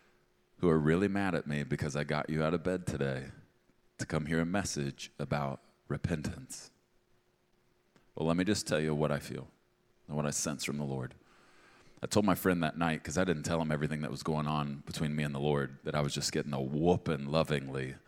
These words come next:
through our whole breakfast. I texted him that night and I said, "Not to over-dramatize this, but there's a chance I look back on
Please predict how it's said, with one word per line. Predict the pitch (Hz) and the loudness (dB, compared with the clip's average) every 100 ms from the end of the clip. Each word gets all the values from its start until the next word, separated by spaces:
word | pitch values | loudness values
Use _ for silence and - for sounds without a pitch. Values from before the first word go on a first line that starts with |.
| - - - | -20 -20 -6
through | - 78 | 2 4
our | 76 | 4
whole | 80 | 2
breakfast. | 73 76 73 - 50 - - - | 2 0 -2 -4 -8 -8 -12 -10
I | |
texted | - 95 - | 0 2 2
him | 82 | -2
that | 76 | -2
night | 78 78 71 | -2 -4 -2
and | 69 | -6
I | 71 | -6
said, | - 73 71 71 67 - | -4 -4 -4 -6 -8 -4
"Not | 87 98 | -2 -2
to | 113 | -2
over-dramatize | 101 85 80 82 78 67 69 64 - | -4 -4 0 2 2 -2 -8 -8 -8
this, | 62 - - - _ _ _ _ _ _ _ _ _ _ _ _ _ | -10 -12 -18 -20 _ _ _ _ _ _ _ _ _ _ _ _ _
but | - | 0
there's | 80 87 | 2 4
a | 95 | 2
chance | - 92 78 | 2 0 2
I | 82 | 2
look | 82 78 | 2 0
back | 78 73 76 | 0 0 0
on | 71 69 65 | -4 -4 -8